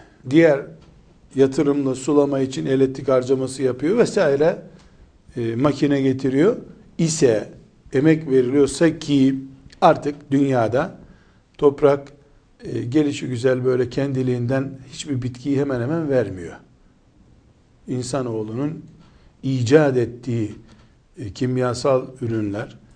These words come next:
ve toprağı kullanmadaki vahşiliği nedeniyle toprak zayıfladı. Tarım ciddi bir şekilde emek istiyor, kendisi kadar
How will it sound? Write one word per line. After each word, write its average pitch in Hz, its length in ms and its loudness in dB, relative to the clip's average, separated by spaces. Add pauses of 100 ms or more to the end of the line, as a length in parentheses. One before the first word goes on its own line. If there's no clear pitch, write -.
(320)
ve 123 100 -4
toprağı 131 600 0
kullanmadaki 127 960 -2
vahşiliği 127 760 -2
nedeniyle 107 640 -4 (720)
toprak 135 560 0 (400)
zayıfladı. 120 760 -2 (1120)
Tarım 147 400 -2 (300)
ciddi 135 380 -4
bir 127 40 -6
şekilde 110 640 -4 (640)
emek 135 440 0 (140)
istiyor, 135 580 -6 (600)
kendisi 135 540 -2
kadar 127 420 0